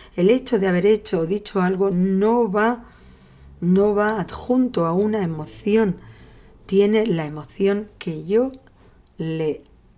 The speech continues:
le inscribo, la, la emoción que yo le planto, la semilla que yo le adhiero. Y fijaros muchas veces en una pareja, por ejemplo, después de un momento de crisis, y hemos llegado a la tranquilidad, podemos dialogar tranquilamente,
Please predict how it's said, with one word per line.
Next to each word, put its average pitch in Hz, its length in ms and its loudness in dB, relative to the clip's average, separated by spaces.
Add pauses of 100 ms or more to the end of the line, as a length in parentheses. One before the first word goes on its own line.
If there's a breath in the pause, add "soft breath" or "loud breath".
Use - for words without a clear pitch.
(160)
le 160 320 -2
inscribo, 156 720 -6
la, 160 240 -8
la 170 140 -4
emoción 196 500 -6
que 175 200 -6
yo 175 200 0
le 180 180 -2
planto, 156 640 -8
la 151 120 -6
semilla 160 500 -6
que 156 180 -6
yo 156 220 -4 (500 loud breath)
le 156 180 -4
adhiero. 156 540 -4 (760 loud breath)
Y 247 340 2
fijaros 277 640 -6
muchas 226 420 -6
veces 190 300 -2
en 156 140 -6
una 175 260 -6
pareja, 170 520 -8
por 151 120 -12
ejemplo, 160 440 -12
después 156 420 -12
de 165 100 -8
un 156 120 -12
momento 151 340 -12
de 151 180 -10
crisis, 240 540 -2 (640 loud breath)
y 175 480 -2 (300)
hemos 180 280 0
llegado 165 420 -8
a 151 100 -12
la 156 220 -14
tranquilidad, 170 840 -4
podemos 156 380 -6
dialogar 156 420 -6
tranquilamente, 180 760 -2